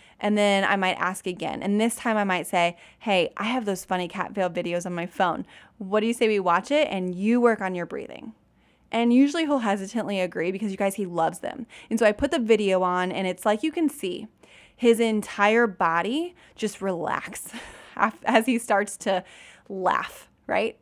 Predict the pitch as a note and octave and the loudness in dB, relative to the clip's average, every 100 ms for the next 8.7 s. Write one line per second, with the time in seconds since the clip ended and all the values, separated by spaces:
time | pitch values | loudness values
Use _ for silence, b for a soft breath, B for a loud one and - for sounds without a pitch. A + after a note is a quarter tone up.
0 | _ G#3+ G#3 G3+ B3+ C#4 - B3 A#3+ A3 | _ -4 -4 -2 2 2 6 4 6 2
1 | A3 A#3+ - G#3 G3 G3+ G3+ G#3 F3+ E3 | 2 0 2 2 2 2 2 2 2 4
2 | G3 B3 G#3+ A#3 - B3+ C4 A#3+ - A3 | 2 0 0 -2 2 6 6 4 6 6
3 | F3 G3 G#3 G#3 A#3 A3+ C4 B3+ D#4+ D#4+ | 6 0 0 2 2 2 -2 2 2 2
4 | - C#4 C#4 C4+ B3+ A#3+ A3+ C4 A3 G3+ | 2 4 6 4 2 4 6 6 2 -4
5 | G#3 C4+ C4 C4+ B3+ B3 A#3+ A#3+ A#3+ A#3 | -4 -2 2 2 2 2 4 2 0 -2
6 | A#3 A#3 A3+ G#3+ G#3 G#3 A#3 A3 - B | -2 0 2 2 2 0 -4 -4 -8 B
7 | B - G3+ C#4 A#3+ F#3 - G3+ G#3+ G#3 | B -8 -4 -4 -4 -10 -2 2 2 0
8 | - F#3 - F3 A3 - - | -10 -8 -4 -6 -8 -14 -18